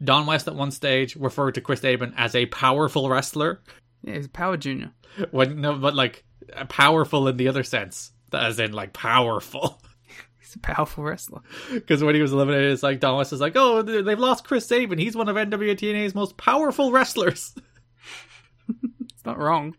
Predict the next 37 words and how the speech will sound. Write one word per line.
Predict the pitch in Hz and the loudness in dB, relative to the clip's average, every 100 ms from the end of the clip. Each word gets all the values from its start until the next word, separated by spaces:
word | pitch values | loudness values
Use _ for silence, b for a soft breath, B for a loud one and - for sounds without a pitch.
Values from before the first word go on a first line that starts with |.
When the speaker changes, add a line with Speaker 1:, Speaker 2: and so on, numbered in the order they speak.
| _ - | _ -12
Speaker 1:
And | - - 220 - | -12 -12 -10 -6
I'm | 135 | -2
like, | 131 123 | 0 4
"Yes, | 160 151 - - | 4 4 -2 -6
you're | 135 131 | -2 2
right, | 139 139 | 2 2
Donnie. | 113 92 | -4 -6
He | 143 | -2
is | 131 143 | -2 -2
powerful. | - - 110 107 101 - 101 101 - _ | -4 0 2 2 -6 -12 -16 -18 -20 _
He's | 127 | -12
Chris | - - 151 | -6 0 0
Sabin." | - 143 120 - - | 0 -4 -4 -10 -16
We | - 139 | -4 4
got | 151 | 4
another, | 147 165 | 4 4
like, | 156 135 113 | 4 4 0
mini | 120 131 139 120 | 0 0 0 -4
Sabin | - 117 123 120 | -2 2 2 0
and | 107 | -4
Juvi | 107 120 139 | -2 -2 -2
match | 147 156 165 | -2 -2 -4
tucked | - 156 165 | -4 -4 -2
away | 165 175 | 0 2
in | 196 | 0
here | 208 202 | -2 -2
as | 131 | -2
well. | 120 120 170 262 b b _ _ - | 0 2 2 -2 b b _ _ -8
Speaker 2:
We | 147 | -4
got | 139 | -2
a | |
mini, | 135 139 131 | -2 -2 -2
like, | 113 | -4
Juvi | - 139 131 127 | -4 -2 0 -2
Lin | 123 139 143 | -2 -4 -4
thing, | 151 160 | -4 -4
too. | 151 143 156 | -6 -6 -8